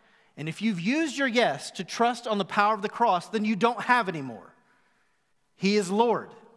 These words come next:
So wherever he directs and whatever he wants, there is no negotiating. He's boss. Hello?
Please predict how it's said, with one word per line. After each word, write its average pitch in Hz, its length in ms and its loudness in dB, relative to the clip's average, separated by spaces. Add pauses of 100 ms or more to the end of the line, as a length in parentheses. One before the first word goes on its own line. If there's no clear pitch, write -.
(840)
So 214 160 0
wherever 202 540 2
he 254 80 0
directs 233 460 0
and 214 180 -2
whatever 202 420 2
he 226 120 2
wants, 214 540 0
there 208 180 2
is 220 180 0
no 220 100 2
negotiating. 202 840 0
He's 185 220 -2
boss. 143 480 0
Hello? 151 380 -2